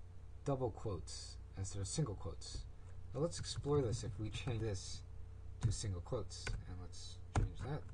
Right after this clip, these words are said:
I am not typing properly. What do you think will happen? Well, Since I already typed it,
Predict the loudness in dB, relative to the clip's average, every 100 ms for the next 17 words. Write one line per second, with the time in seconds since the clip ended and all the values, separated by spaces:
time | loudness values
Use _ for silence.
0 | -6 -4 -2 0 -2 0 2 2 0 -4
1 | -6 -6 -4 -2 -2 -2 -4 -6 -8 2
2 | 2 4 2 0 -4 -4 -4 -4 -4 -4
3 | -6 -6 -4 -4 -6 -6 -6 -6 -6 -6
4 | -6 -4 -4 -4 -6 -6 -8 -8 -8 -8
5 | -8 -4 -4 -2 0 2 2 0 0 0
6 | 0 0 0 0 -4 0 0 0 0 -2
7 | -2 -2 -2 0 0 -2 -6 -8 -6 -4
8 | -4 -6 -8 -4 6 6 6 -2 -4 -6
9 | -6 -2 0 2 0 -2 -6 -6 0 2
10 | 2 0 4 4 4